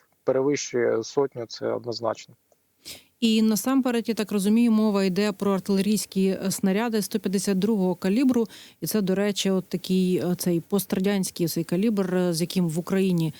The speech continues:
Speaker 2: теж величезні проблеми. І паралельно ось цей перехід у нас на сто п'ятдесят п'ятий, це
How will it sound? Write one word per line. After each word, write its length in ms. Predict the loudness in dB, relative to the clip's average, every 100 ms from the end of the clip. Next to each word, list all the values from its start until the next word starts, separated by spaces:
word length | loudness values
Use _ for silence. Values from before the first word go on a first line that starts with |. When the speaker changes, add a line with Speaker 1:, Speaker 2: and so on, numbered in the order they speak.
| -14 -20 -20 -16 -4
Speaker 2:
теж 280 | -2 -2
величезні 420 | -2 -2 0 0 0
проблеми. 580 | -2 0 0 2 0
І 440 | 0 0 2 2 0
паралельно 540 | 0 0 2 2 2 0
ось 100 | 0
цей 160 | -2
перехід 460 | -2 -2 -2 -2 -2
у 40 |
нас 280 | 0 0 0
на 160 | 0 0
сто 200 | -2 -4
п'ятдесят 340 | -2 -4 -4
п'ятий, 360 | -4 -4 -2 -4
це 340 | -2 -2 -2